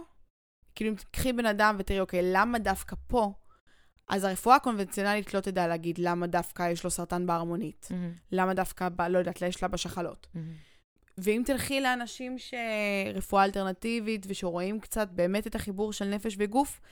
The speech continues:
Speaker 1: אני מאמינה שבמספיק זמן ומחקר הם ידעו לתת לך לפחות תיאוריה, למה שמה.
Speaker 2: כן.
Speaker 1: למה,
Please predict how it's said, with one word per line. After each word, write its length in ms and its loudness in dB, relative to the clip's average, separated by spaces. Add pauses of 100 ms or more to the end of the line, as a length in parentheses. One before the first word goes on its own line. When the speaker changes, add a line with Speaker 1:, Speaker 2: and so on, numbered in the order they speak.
(380)
Speaker 1:
אני 180 2
מאמינה 460 4
שבמספיק 720 0
זמן 320 0
ומחקר 540 2
הם 100 2
ידעו 220 2
לתת 260 0
לך 120 -4
לפחות 400 -2
תיאוריה, 500 4 (1400)
למה 560 8 (200)
שמה. 400 -2 (300)
Speaker 2:
כן. 160 -6 (920)
Speaker 1:
למה, 720 8